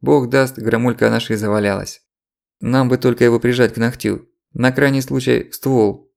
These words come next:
Конечно, это круто. А десять граммов анаши я и сам организую. Главное, был бы человек, статью мы всегда подберем. Так я понимаю, Иванович.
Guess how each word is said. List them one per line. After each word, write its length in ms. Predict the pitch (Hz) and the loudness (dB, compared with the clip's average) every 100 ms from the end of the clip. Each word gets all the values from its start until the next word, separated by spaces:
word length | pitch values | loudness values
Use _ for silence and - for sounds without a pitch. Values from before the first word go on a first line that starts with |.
| _ | _
Конечно, 340 | - 131 131 131 | 0 2 2 -2
это 180 | 127 127 | -2 -2
круто. 440 | 123 104 - 107 _ _ _ _ | -2 -2 -6 -14 _ _ _ _
А 120 | 123 | 0
десять 280 | 123 139 131 | 0 -2 0
граммов 360 | 131 143 131 117 | 2 4 4 2
анаши 300 | 117 - 135 | 0 -2 -2
я 180 | 113 | 0
и 60 | 123 | 0
сам 220 | 123 113 | 0 -2
организую. 680 | 104 113 107 104 107 - - _ _ _ _ | 0 -2 -4 -6 -8 -12 -18 _ _ _ _
Главное, 460 | 120 147 147 131 123 | -2 0 2 2 0
был 220 | 123 135 | 0 0
бы 100 | 123 | -2
человек, 500 | 123 123 127 110 - | 0 0 2 0 -4
статью 340 | - 120 135 | -10 -4 0
мы 100 | 113 | 0
всегда 320 | 113 120 117 110 | 0 -2 0 0
подберем. 580 | 101 110 107 104 - _ - | 0 -2 -2 -4 -10 _ -4
Так 200 | 151 139 | -2 0
я 60 | |
понимаю, 420 | 117 113 110 101 113 | 0 0 -2 0 0
Иванович. 460 | 113 104 - - | 0 -2 -8 -16